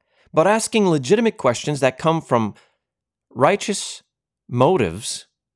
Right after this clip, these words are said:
good, tender-hearted motives, in order to have back and forth with our brethren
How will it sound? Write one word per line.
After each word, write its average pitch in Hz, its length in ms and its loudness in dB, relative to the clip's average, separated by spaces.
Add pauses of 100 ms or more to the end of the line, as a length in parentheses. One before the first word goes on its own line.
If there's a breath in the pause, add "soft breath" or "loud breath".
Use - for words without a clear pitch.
(280)
good, 196 300 2
tender-hearted 151 760 0
motives, 117 760 -2 (560)
in 143 140 0
order 185 320 2
to 135 240 0 (560 soft breath)
have 165 640 0
back 135 400 0
and 139 160 -4
forth 180 340 0
with 120 160 -2
our 113 240 4
brethren 117 640 0